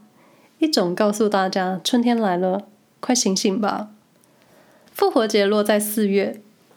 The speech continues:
四月在德语有个谚语，April, April, der macht, was er will，就是“四月啊，四月，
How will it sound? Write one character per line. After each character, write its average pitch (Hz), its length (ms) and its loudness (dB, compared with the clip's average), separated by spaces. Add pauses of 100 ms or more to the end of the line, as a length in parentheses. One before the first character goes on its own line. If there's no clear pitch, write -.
(160)
四 - 400 0
月 262 240 2
在 240 220 0
德 202 320 0
语 214 160 0
有 190 120 0
个 202 140 -2
谚 220 300 2
语， - 320 -4 (680)
April, 247 600 0
April, 214 560 0 (600)
der 226 240 2
macht, 214 420 0 (100)
was 208 380 0
er 202 280 2
will， 196 280 2 (920)
就 - 140 0
是 285 160 0
“四 294 260 0
月 269 160 2
啊， 196 140 2
四 226 240 -2
月， 202 340 0